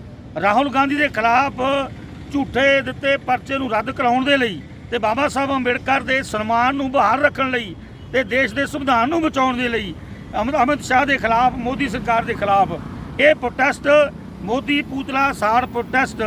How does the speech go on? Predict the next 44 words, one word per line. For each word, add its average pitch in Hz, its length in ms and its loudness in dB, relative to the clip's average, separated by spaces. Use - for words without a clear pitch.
ਪਿੰਡ 277 180 2
ਪੱਧਰ 262 220 -2
ਤੱਕ 254 200 0
ਲੈ 226 160 4
ਕੇ 202 120 -4
ਜਾਵਾਂਗੇ। 147 340 -2
ਤੇ 262 120 2
ਅਸੀਂ 285 200 2
ਇੱਕ 254 160 -2
ਹਫ਼ਤੇ 233 280 0
ਦਾ 262 240 2
ਪ੍ਰੋਗਰਾਮ 254 480 0
ਲਿਖ 220 180 -6
ਦਿੱਤਾ - 240 2
ਹੈ। 254 140 4
ਇੱਕ 285 200 2
ਦਿਨ 277 200 0
ਦੇ 277 120 2
ਵਿੱਚ 269 220 -4
ਚਾਰ 247 200 2
ਪੰਜ 262 240 -2
ਪਿੰਡਾਂ 254 280 0
ਦੇ 247 80 -2
ਵਿੱਚ 233 220 -4
ਅਸੀਂ 226 180 -4
ਮੀਟਿੰਗਾਂ 226 340 0
ਕਰਾਂਗੇ। 240 420 2
ਲੋਕਾਂ 254 260 0
ਨੂੰ 262 120 -2
ਬਾਬਾ 233 240 2
ਸਾਹਿਬ 262 200 -2
ਅੰਬੇਡਕਰ 240 380 0
ਦੇ 247 140 -2
ਮਿਸ਼ਨ 240 360 -4
ਤੇ 247 160 -4
ਸਨਮਾਨ 202 400 0
ਦੇ 262 120 0
ਪ੍ਰਤੀ, 254 380 -2
ਭਾਰਤੀ 233 300 2
ਸੰਵਿਧਾਨ 214 400 0
ਦੇ 262 120 0
ਪ੍ਰਤੀ 262 400 -2
ਜਾਗਰੂਕ 240 360 2
ਕਰਾਂਗੇ 277 500 2